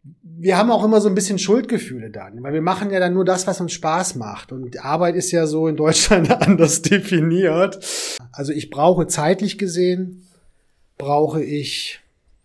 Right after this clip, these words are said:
ja, Stunden bis Tage manchmal. Aber ich hab mir angewöhnt, nicht mehr diese quälenden Wochen oder Monate da mit Bildern zuzubringen, weil diese,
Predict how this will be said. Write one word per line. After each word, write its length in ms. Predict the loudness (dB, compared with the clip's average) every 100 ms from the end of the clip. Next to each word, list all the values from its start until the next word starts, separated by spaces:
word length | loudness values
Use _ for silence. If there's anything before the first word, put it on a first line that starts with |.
| _
ja, 520 | -12 -8 -8 -8 -12 _
Stunden 480 | -10 0 2 2 -2
bis 200 | -6 -6
Tage 360 | -6 -4 -4
manchmal. 680 | -6 -6 -8 -6 -6 -8 -12 _ _ _ _ _ _ _ -6
Aber 220 | -2 0
ich 80 | -2
hab 140 | -2
mir 140 | -2 -2
angewöhnt, 840 | -2 0 0 0 0 0 -2 -6 -18 _ _ _ _ _ -18 -18 _ _ _ _ -6
nicht 220 | -4 0
mehr 120 | 0
diese 220 | 0 -4
quälenden 720 | -6 -2 4 6 6 4 0 2
Wochen 380 | 0 0 -4
oder 180 | -2 -4
Monate 600 | -4 0 0 0 -2 -6
da 180 | -6 -6
mit 180 | -6 -8
Bildern 340 | -2 -2 -2 -6
zuzubringen, 720 | -10 -12 -14 -12 -10 -8 -6
weil 160 | -8
diese, 460 | -6 -8 -8 -10